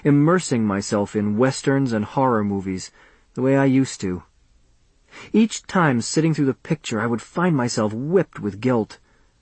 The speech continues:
I'd walk out in the middle of the picture and wander into another one.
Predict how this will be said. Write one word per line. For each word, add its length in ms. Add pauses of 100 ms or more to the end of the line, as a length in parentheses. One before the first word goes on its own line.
(420)
I'd 120
walk 320
out 160
in 40
the 80
middle 220
of 100
the 80
picture 380
and 140
wander 320
into 240
another 320
one. 260